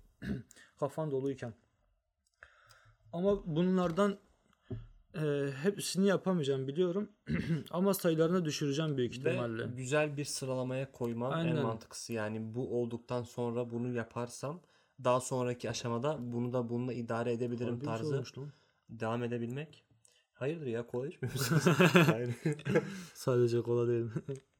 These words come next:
Speaker 1: Kola o kadar masum değil. Nedir bu? Ee, ama biliyorum ki,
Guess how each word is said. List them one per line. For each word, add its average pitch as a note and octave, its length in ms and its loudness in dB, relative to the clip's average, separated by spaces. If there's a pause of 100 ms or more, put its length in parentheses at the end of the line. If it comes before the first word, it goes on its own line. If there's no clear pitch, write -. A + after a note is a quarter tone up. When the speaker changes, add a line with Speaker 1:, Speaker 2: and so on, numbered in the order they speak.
(140)
Speaker 1:
Kola B2+ 160 4
o B2 100 2
kadar A#2 220 0
masum A2 380 -6
değil. A2 140 -12 (1080)
Nedir C#3 380 -2
bu? G2+ 140 -4 (1000)
Ee, B2+ 460 0 (800)
ama F3+ 260 4
biliyorum F3 380 6
ki, - 420 0